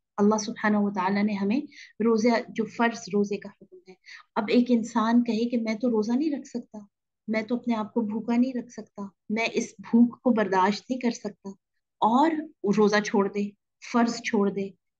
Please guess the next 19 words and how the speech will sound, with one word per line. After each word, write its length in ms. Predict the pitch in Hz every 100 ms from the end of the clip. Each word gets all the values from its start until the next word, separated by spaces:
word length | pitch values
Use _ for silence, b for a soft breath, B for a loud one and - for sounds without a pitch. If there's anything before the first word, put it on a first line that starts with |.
| -
अब 120 | 175
आप 120 | 185
देखिए 360 | 180 202 202 247
कि 60 | 247
उसने 220 | 254 254
किस 280 | 294 285 -
चीज 280 | 311 311
को 400 | - 302 294 -
prefer 320 | - 240 240 247
किया 260 | - 220
है, 220 | 214 277
दुनिया 540 | 240 208 269 285 311 330
के 180 | 320 320
खाने 340 | - 233 226
पीने 320 | 233 226 214
को, 180 | 208 220
दुनिया 420 | 202 240 254 294
की 140 | 302 269
लज्जत 380 | 240 233 226